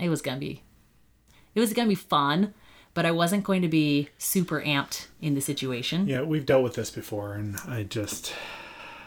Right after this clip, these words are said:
Speaker 1: <sighs>
Speaker 2: I love
Speaker 1: Right.
Speaker 2: kissing so much and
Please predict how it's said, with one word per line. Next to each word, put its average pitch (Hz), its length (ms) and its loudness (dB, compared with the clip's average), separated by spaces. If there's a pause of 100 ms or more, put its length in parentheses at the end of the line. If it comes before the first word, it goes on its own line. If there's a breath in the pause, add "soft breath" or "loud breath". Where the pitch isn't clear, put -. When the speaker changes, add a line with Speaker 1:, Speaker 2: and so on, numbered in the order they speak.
(260 loud breath)
Speaker 1:
<sighs> - 680 -4
Speaker 2:
I 123 140 2
love 117 280 2
Speaker 1:
Right. 165 120 -8
Speaker 2:
kissing 110 420 0
so 110 220 -4
much 104 500 -2
and 104 420 0